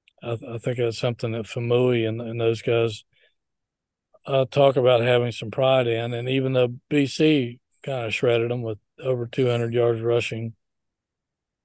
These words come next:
I think they'll probably get their act together this week and, and pull out a win. And, uh, couldn't come at a better time.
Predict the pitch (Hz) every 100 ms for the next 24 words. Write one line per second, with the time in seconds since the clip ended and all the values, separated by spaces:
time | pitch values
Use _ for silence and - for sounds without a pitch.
0 | _ _ _ _ _ - - - 135 151
1 | 131 120 127 120 120 127 120 123 120 123
2 | - 120 120 123 120 123 - 131 131 -
3 | 113 110 _ _ _ _ _ _ - 147
4 | 131 143 143 139 135 151 123 110 117 117
5 | 113 120 120 123 - _ - 139 127 135
6 | 127 123 120 127 117 135 131 110